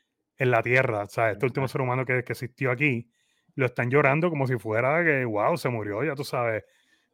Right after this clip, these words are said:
Speaker 1: pss, alguien bien grande, ¿entiendes? Y es otro ser humano más, lo único que era el ser humano más joven.
Speaker 2: Es que
Speaker 1: So,
Speaker 2: es la
Speaker 1: et-
Speaker 2: conexión más cercana a la, a la niñez, es como nostalgia,
Speaker 1: Ah,
Speaker 2: representa la
Speaker 1: ese,
Speaker 2: nostalgia
Speaker 1: eh,
Speaker 2: de algo que ya no va a
Speaker 1: correcto.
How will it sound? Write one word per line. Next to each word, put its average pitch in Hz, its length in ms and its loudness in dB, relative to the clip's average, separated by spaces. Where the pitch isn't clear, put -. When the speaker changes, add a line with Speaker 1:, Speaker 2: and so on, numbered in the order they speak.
Speaker 1:
pss, - 400 -12
alguien 110 360 4
bien 147 200 6
grande, 135 360 6
¿entiendes? 131 360 4
Y 110 40 2
es 113 60 4
otro 139 200 4
ser 147 200 2
humano 131 340 2
más, 139 300 -2
lo 120 120 -6
único 127 180 -4
que 127 60 0
era 127 100 2
el 127 120 -2
ser 123 180 -8
humano 117 240 -4
más 113 160 -6
joven. 135 360 4
Speaker 2:
Es 110 100 -16
que 135 100 4
Speaker 1:
So, 139 100 8
Speaker 2:
es 135 40 6
la 135 80 4
Speaker 1:
et- 127 100 -2
Speaker 2:
conexión 127 560 -2
más 139 320 -2
cercana 135 720 0
a 117 40 0
la, 110 200 0
a 104 40 -2
la 107 120 -2
niñez, 104 440 -4
es 104 100 -14
como 123 220 -6
nostalgia, 113 640 -2
Speaker 1:
Ah, - 40 -4
Speaker 2:
representa 98 480 0
la 131 60 4
Speaker 1:
ese, 127 80 0
Speaker 2:
nostalgia 107 520 -2
Speaker 1:
eh, 165 120 -10
Speaker 2:
de 101 100 -6
algo 113 160 0
que 156 80 6
ya 143 180 4
no - 100 -2
va - 40 -2
a - 40 0
Speaker 1:
correcto. 135 100 0